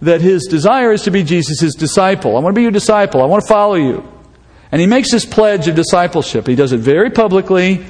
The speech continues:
so that everyone can hear it. Now, doesn't that seem a little self-serving? He's probably expecting Jesus is going to approve of that comment. You know, perhaps he thought Jesus would commend him a little bit publicly, you know. "What a sacrificial attitude. I need more guys like you."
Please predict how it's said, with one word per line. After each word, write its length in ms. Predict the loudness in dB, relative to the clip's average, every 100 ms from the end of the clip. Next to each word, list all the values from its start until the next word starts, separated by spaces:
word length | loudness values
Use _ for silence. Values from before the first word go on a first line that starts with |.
| -20 -20
so 160 | -8 -2
that 80 | 2
everyone 320 | 2 2 0
can 180 | -2 -2
hear 240 | 0 2
it. 260 | 0 -4 -16 -20 -20 _ _ -18 -6
Now, 80 | -2
doesn't 160 | 0
that 140 | 0 0
seem 180 | 0
a 20 | 2
little 200 | 2 0
self-serving? 760 | 0 -2 0 0 0 -4 -8 -14 -20 _ _ _ _ _ _ -20 -20 -8
He's 160 | -4 -2
probably 440 | 0 0 2 0
expecting 460 | 0 0 0 0 0
Jesus 400 | 0 -2 -2 -4
is 100 | -2
going 160 | 0
to 80 | 2
approve 300 | 0 0 0
of 120 | 0
that 200 | 0 0
comment. 380 | 0 0 0 -4 -12 -20 -20 -20 _ _ -10
You 100 | -2
know, 100 | 0
perhaps 260 | 0 0 0
he 80 |
thought 220 | 0 0 0
Jesus 320 | -2 -4 -6
would 100 | -6
commend 320 | -4 0 0
him 80 | 0
a 60 |
little 200 | 0 0
bit 320 | 0 -2 -6 -2
publicly, 560 | 0 0 0 -2 -4 -4
you 100 | -2
know. 220 | -2 -2 -10 -10
"What 80 | -4
a 60 | -2 0
sacrificial 640 | -2 0 -2 -2 0 0
attitude. 300 | 2 0 0
I 160 | 2 2
need 240 | 0 2
more 160 | 2 2
guys 260 | 2 0
like 220 | 0 -2 -2
you." 160 | -4